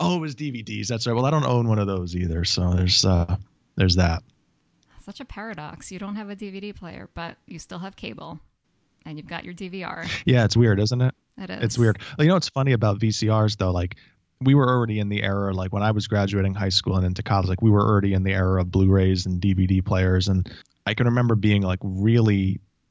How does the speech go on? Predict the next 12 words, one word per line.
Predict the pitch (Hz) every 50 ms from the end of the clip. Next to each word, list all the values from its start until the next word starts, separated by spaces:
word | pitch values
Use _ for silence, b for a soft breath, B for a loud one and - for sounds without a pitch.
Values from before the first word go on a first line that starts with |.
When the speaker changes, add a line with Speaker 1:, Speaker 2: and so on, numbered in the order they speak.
| _ _ _ _ _ -
Speaker 1:
sad | - - - - 113 101 98 95 90 90 92
about, | 92 90 95 92 92 92 -
when | 123 120
I | 131
say | 139 - 131
college, | 113 - - 110 107 95 90 90 -
I | 104
mean | 117 117 101
high | - 107 92
school. | 87 - - 92 87 87
I'm | 101 104
sorry. | 104 - 107 95 90 85